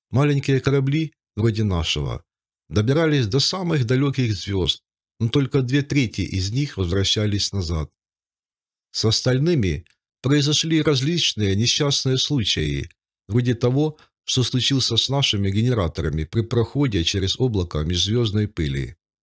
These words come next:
«Сейчас мы сядем», опечалил нас голос Тарна. «Я попытаюсь скользнуть вдоль поверхности, но шансы малы». «Пристегнитесь получше». Используя неуклюжие манипуляторы костюмов,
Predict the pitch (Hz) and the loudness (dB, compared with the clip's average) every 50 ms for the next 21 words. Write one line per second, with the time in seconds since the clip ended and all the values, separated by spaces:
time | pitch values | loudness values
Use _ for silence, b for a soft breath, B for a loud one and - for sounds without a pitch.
0 | _ _ _ _ _ _ _ _ - - - 170 160 - - 185 170 - - 170 | _ _ _ _ _ _ _ _ -6 -4 -2 0 0 2 2 2 0 0 0 0
1 | 156 - - 131 113 95 78 87 82 76 - - _ _ _ _ _ - - 107 | 0 2 2 2 0 0 0 0 -2 -2 -4 -8 _ _ _ _ _ -2 -2 0
2 | - 123 113 - - - 135 127 120 113 113 107 98 107 107 101 101 107 123 120 | 0 0 0 0 0 0 0 2 2 2 2 2 2 2 0 0 0 0 2 2
3 | 117 113 107 - - - - 101 95 87 78 78 73 69 - - _ _ _ _ | 2 2 0 -2 -4 -4 -2 -2 -2 0 -2 -2 -4 -4 -6 -10 _ _ _ _
4 | _ _ _ _ _ _ _ - 135 160 160 - 147 - 139 110 - 120 110 101 | _ _ _ _ _ _ _ -2 0 0 2 0 0 0 0 0 2 2 2 2
5 | 95 90 85 - - - 139 135 131 123 156 156 135 123 147 147 135 - 151 147 | 2 0 -2 -4 -2 -2 0 0 0 2 0 0 2 2 2 0 2 2 0 2
6 | 123 110 - - - - 85 - - - _ - 78 67 62 67 82 - _ _ | 2 2 0 -2 -4 -4 -4 -4 -4 -6 _ -6 -6 -4 -6 -8 -12 -16 _ _
7 | _ _ _ - 104 117 - - 156 160 151 - - - 85 73 67 - _ _ | _ _ _ -2 0 2 2 2 2 0 0 0 -2 -2 -4 -4 -6 -8 _ _
8 | _ _ - 104 123 117 90 82 76 71 - - _ _ _ _ _ _ _ _ | _ _ -2 0 2 2 2 0 -2 -4 -6 -12 _ _ _ _ _ _ _ _
9 | _ _ _ _ _ _ _ _ - 123 160 151 - - 196 180 156 160 135 104 | _ _ _ _ _ _ _ _ 0 2 2 2 2 0 0 0 0 0 0 0
10 | - 110 104 - - 120 113 107 98 90 - - - - 76 64 - 87 - _ | 0 -2 -2 0 0 0 0 0 0 0 0 0 0 -2 -4 -6 -8 -12 -16 _
11 | _ _ _ _ _ _ _ _ - 110 - - - 151 165 160 120 110 113 113 | _ _ _ _ _ _ _ _ -2 -2 -2 0 0 2 2 2 2 2 2 2
12 | 104 104 110 120 127 120 120 131 147 147 139 110 113 107 101 104 110 117 117 110 | 2 2 2 2 0 0 0 0 0 0 2 2 2 2 2 2 2 2 0 0
13 | - 120 120 131 127 113 - 113 113 107 - 113 107 - - 151 139 120 95 80 | 0 0 2 0 0 0 0 0 0 0 0 0 -2 0 -2 -2 0 0 0 -2
14 | 73 | -4